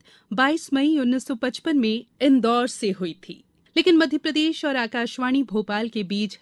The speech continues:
जन्मजात रिश्ता है। दोनों के जन्म में महज चौबीस घंटों का अंतर है। आकाशवाणी भोपाल की स्थापना इकतीस अक्टूबर उन्नीस सौ छप्पन में एक छोटे से काशाना बंगले से प्रायोगिक स्टूडियो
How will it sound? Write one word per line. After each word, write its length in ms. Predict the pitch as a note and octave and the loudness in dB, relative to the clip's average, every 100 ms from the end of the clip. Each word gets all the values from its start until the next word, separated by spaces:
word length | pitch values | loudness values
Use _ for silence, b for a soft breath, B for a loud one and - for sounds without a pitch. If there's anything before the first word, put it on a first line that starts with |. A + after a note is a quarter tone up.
| E3+ | -18
जन्मजात 800 | D#3 G#3+ A3 F#3+ F3+ D#3+ F#3 - | -4 -2 0 -2 -4 -6 -8 -6
रिश्ता 420 | E3+ D#3 - D3+ | -6 -6 -8 -10
है। 160 | - - _ _ F#3 | -10 -14 _ _ -8
दोनों 360 | F3+ D#4 G#4 | 0 2 2
के 220 | G#4+ F4+ D#4+ | 2 2 2
जन्म 380 | - A#3 C#4 A#3 | 0 2 2 2
में 260 | F#3+ A3 - | 0 -2 -2
महज 460 | D#4 C#4+ D#4+ D#4 - _ | -2 0 -2 -2 -8 _
चौबीस 480 | - E4+ E4+ G4 - | -2 0 2 2 0
घंटों 340 | A#3+ C4+ D#4+ C#4+ | 0 0 0 -4
का 260 | E3+ E3+ - | -4 -8 -4
अंतर 400 | A3+ G3 D#3+ - | -2 -2 -6 -10
है। 160 | - - b b b b | -16 -20 b b b b
आकाशवाणी 560 | F4+ F#4 F#4 - F#4+ G#4 | 2 2 2 0 0 0
भोपाल 360 | D#4 D#4+ E4 | -2 -2 -2
की 120 | D#4 D#4+ | -2 -6
स्थापना 440 | - D4+ C#4+ D#4 | -4 -6 -4 -4
इकतीस 500 | D4+ C#4 - C#4+ C#4 | -2 -4 -4 -4 -4
अक्टूबर 460 | C#4 - C4 B3+ B3 | -6 -6 -6 -2 -2
उन्नीस 280 | G#3 G#3+ - | -2 -2 -4
सौ 100 | F#3+ | -6
छप्पन 400 | - G3 - C4+ | -6 -6 -2 -2
में 200 | F3+ - b b b E4+ | -4 -8 b b b -4
एक 120 | - | -2
छोटे 340 | - F4 F#4+ F#4+ | 0 0 0 -2
से 340 | D#4+ C4+ C#4 - | -2 -4 -4 -6
काशाना 560 | A#3+ A3+ - C4+ C4 C#4 | -2 -2 -2 -2 -2 -2
बंगले 400 | F3+ F#3+ G3+ A#3+ | -2 -2 -2 -2
से 220 | A3+ G3+ G3+ | -2 -4 -4
प्रायोगिक 680 | - A3 A3 A3+ A3+ A#3+ | -4 -2 -2 -2 -4 -6
स्टूडियो 560 | - G3 E3+ F3 G3 | -8 -8 -6 -4 -4